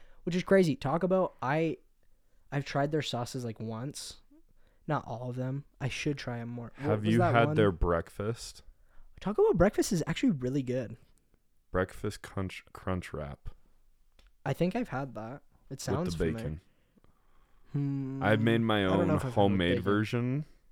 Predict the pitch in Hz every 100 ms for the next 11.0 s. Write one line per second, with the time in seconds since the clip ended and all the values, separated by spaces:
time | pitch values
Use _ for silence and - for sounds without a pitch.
0 | - - 113 117 214 - _ _ _ -
1 | 95 90 78 - 165 147 139 139 160 226
2 | 320 - - - - 208 95 101 113 113
3 | 101 185 113 110 113 110 101 180 165 143
4 | - - - 175 - 175 117 107 110 98
5 | 90 85 80 - - 98 101 170 - 143
6 | 92 - 101 101 98 95 87 - 101 87
7 | - 87 80 78 78 76 87 78 87 82
8 | 76 - 73 80 78 82 92 - 147 139
9 | 131 - 90 80 76 - 73 65 67 -
10 | 64 62 65 - - 151 151 147 170